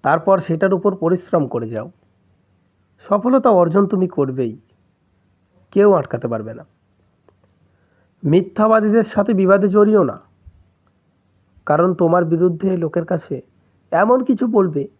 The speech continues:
যেটা তুমি কল্পনাও করতে পারবে না। কেবল সেবা নয়, মানুষকে দাও তোমার হৃদয়। হৃদয়হীন সেবা নয়, তারা চায় তোমার স্পর্শ। তাকে ফিরিয়ে দিও না,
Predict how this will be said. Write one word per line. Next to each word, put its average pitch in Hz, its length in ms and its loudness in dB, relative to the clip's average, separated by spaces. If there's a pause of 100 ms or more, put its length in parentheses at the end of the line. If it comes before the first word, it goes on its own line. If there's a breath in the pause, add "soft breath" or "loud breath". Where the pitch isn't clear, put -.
(560)
যেটা 170 260 -2
তুমি 226 200 -4
কল্পনাও 202 540 0
করতে 170 280 -6
পারবে 127 280 -6
না। 110 100 -14 (1300)
কেবল 226 280 4
সেবা 226 340 2
নয়, 143 300 -2 (340)
মানুষকে 185 480 0
দাও 185 240 2
তোমার 196 240 2
হৃদয়। 170 500 0 (800)
হৃদয়হীন 208 540 2
সেবা 190 340 0
নয়, 160 320 2 (640)
তারা 160 180 2
চায় 180 220 0
তোমার 160 260 0
স্পর্শ। - 480 -6 (1300)
তাকে 160 260 0
ফিরিয়ে 233 340 2
দিও 277 220 4
না, 151 180 0